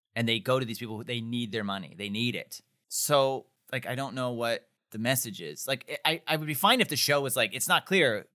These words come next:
Work-life balance is pretty difficult, but, like, it's something we all have to manage, and it's part of the human condition that we can never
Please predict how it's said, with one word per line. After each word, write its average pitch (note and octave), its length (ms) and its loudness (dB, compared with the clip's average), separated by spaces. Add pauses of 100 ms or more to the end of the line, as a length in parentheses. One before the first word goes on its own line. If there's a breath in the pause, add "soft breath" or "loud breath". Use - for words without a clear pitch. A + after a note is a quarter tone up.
(140)
Work-life D3+ 480 4
balance D3 400 2
is B2 100 -4
pretty C#3+ 300 -2
difficult, C3 640 0
but, B2 100 -4
like, A#2 160 -2
it's A#2 120 -4
something B2 180 2
we B2 80 -2
all B2+ 140 4
have B2 100 2
to A2 80 -6
manage, B2 460 2
and G#2 80 -6
it's - 240 -10 (200)
part C#3 140 6
of C3 80 4
the B2 60 -2
human C3 180 -2
condition C3+ 320 0
that A2+ 120 -2
we A2 40 -8
can A2+ 140 -6
never A2 200 -4